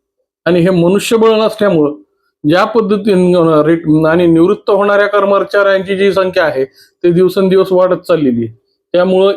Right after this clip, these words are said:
या जाग्यावर जरी त्यांनी आता नवीन नवीन प्रयोग करून, नवीन नवीन उपाययोजना करून ज्या पद्धतीची याच्यातून पर्यायी मार्ग काढण्याचा प्रयत्न केलाय,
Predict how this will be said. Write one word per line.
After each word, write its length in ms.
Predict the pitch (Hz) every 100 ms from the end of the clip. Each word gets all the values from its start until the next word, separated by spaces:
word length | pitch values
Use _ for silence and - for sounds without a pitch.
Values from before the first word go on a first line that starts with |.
| -
या 240 | 170 185
जाग्यावर 560 | 170 170 175 180 175 170
जरी 320 | 151 165 190
त्यांनी 240 | 180 185
आता 340 | 180 175 180 180
नवीन 500 | 165 165 165 170 170
नवीन 300 | 170 170 165
प्रयोग 340 | 170 165 170 170
करून, 220 | 160 147 139 _ _ _ _ 151
नवीन 300 | 160 170 170
नवीन 240 | 165 165
उपाययोजना 560 | 160 156 160 160 156 156
करून 260 | 160 156
ज्या 140 | 156 147
पद्धतीची 760 | 165 160 151 165 - 190 170
याच्यातून 340 | 156 175 170 160
पर्यायी 300 | 165 165 170
मार्ग 300 | 170 165 160
काढण्याचा 440 | 156 156 151 160
प्रयत्न 360 | 156 160 160 151
केलाय, 260 | 139 120